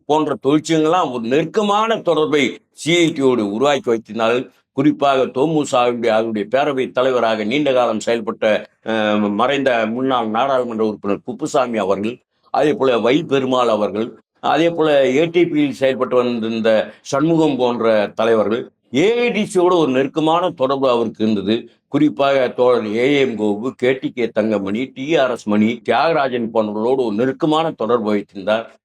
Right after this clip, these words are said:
அனைவரையும் ஒன்றுபடுத்துவதில் ஒரு பிரதான பங்கு வகித்தவர்.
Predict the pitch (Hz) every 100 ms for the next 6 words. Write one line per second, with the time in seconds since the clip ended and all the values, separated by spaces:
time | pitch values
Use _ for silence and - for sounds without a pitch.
0 | _ 117 175 214 226 233 254 180 185 175
1 | 165 165 147 131 131 - _ 127 120 110
2 | 117 139 170 165 107 131 127 113 104 98
3 | 101 113